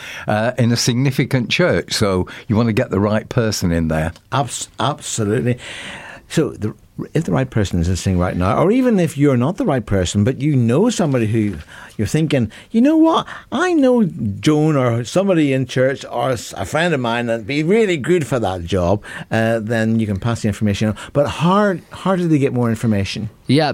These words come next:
Speaker 3: so you can get more information by emailing, um, youthwork dot emmanuel southbourne at gmail dot com. Um, you can always check out the Emmanuel Church website. That is w w w dot emmanuel southbourne dot org.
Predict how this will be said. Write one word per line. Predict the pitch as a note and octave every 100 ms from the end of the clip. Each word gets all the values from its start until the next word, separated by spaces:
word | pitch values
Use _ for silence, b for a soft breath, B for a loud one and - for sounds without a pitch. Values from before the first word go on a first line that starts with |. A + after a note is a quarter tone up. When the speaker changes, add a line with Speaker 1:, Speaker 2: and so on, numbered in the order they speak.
| D#3
Speaker 3:
so | -
you | E3
can | F#3
get | F#3+
more | E3 G3 F#3+
information | F3 E3 D#3 D#3 D3 C#3 C3+ F#2+
by | C3 C#3 -
emailing, | D3+ E3 D#3 C#3+ C#3 C3+
um, | B2 B2+ B2
youthwork | D2 C3+ E3+ F3+ C#3+ C#3+ D#2+ -
dot | C3+ -
emmanuel | A#2+ C#3 D3 C#3+ C3+ B2
southbourne | - B2+ A#2+ - A#2 A2+
at | G#2 A#2
gmail | - B2+ A#2+ A#2
dot | G#2+ D2+
com. | - B2+ B2 A#2
Um, | A#2+ B2+ B2 -
you | C3+
can | D#3
always | D#3 C#3+
check | E3 -
out | D#3 C#3
the | B2
Emmanuel | B2+ C3 C#3 C3+ C3
Church | B2 C#3 A2 -
website. | D#3+ - - D3+ C#3 B B B B
That | F2
is | A#2+
w | A#2+ C3+ C3+ B2
w | B2 A#2+ A2+
w | B2 B2 A#2+
dot | A#2 G#2
emmanuel | A2+ A#2+ B2+ B2+ B2 A#2
southbourne | A#2 B2+ A#2+ A#2+ A#2 G#2+
dot | G#2
org. | - C#3+ D3 D3